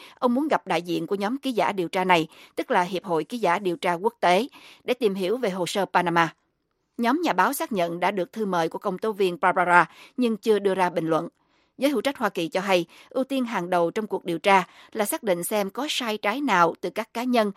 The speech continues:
hay các tập đoàn tại Mỹ hay không. Các nước khác cũng đã mở ra các cuộc điều tra liên quan tới hồ sơ Panama. Khi thông tin về các tài khoản ở nước ngoài được tiết lộ hồi đầu tháng tư, thì Tổng thống Barack Obama đã tuyên bố rằng nạn trốn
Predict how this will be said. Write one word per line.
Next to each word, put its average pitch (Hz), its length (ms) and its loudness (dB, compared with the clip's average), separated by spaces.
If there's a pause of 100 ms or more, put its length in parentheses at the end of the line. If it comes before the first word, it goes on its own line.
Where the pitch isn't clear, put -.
(180)
hay 226 100 -6
các - 220 -8
tập - 160 -4
đoàn 170 240 0
tại 165 140 -4
Mỹ 170 200 -4
hay 233 140 -6
không. 185 200 4 (840)
Các 226 220 0
nước - 180 -4
khác 277 260 -2 (180)
cũng 254 140 -2
đã 233 120 4
mở 208 200 2
ra 240 140 -2
các 277 160 -8
cuộc 190 160 -6
điều 175 140 -4
tra 196 260 2
liên 190 220 0
quan 185 200 2
tới 233 120 -6
hồ 190 160 -2
sơ 196 180 -2
Panama. 180 480 4 (680)
Khi 285 220 -2
thông 262 220 -4
tin 254 200 2
về 208 100 -2
các - 240 -8
tài 185 140 -4
khoản 165 260 -2
ở - 120 -8
nước 254 160 -8
ngoài 180 420 -4
được 175 200 -8
tiết 269 160 -6
lộ 170 220 0
hồi 170 180 -6
đầu 165 180 -4
tháng 226 180 -14
tư, 190 240 2 (320)
thì 220 100 -8
Tổng 202 180 -2
thống 254 220 -6
Barack 226 360 -2
Obama 185 400 2
đã 175 140 -2
tuyên 190 200 -4
bố 196 240 4 (400)
rằng 202 400 -2
nạn 170 320 -2
trốn 240 180 0